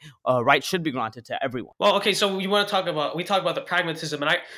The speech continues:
Speaker 2: there's a lot of truth to that, right? Like, a, in a libertarian, um, society where basically everyone is treated with equal rights,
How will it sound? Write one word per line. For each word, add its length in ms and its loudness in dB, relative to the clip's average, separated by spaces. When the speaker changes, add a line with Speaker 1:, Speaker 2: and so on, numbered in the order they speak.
Speaker 2:
there's 200 6
a 40 4
lot 160 6
of 60 2
truth 280 0
to 80 -6
that, 200 2
right? 240 4
Like, 160 0
a, 180 -2
in 80 0
a 60 0
libertarian, 640 0
um, 260 -2
society 460 0
where 300 -2
basically 320 -4
everyone 320 -2
is 100 -6
treated 420 -4
with 220 -6
equal 260 -6
rights, 380 0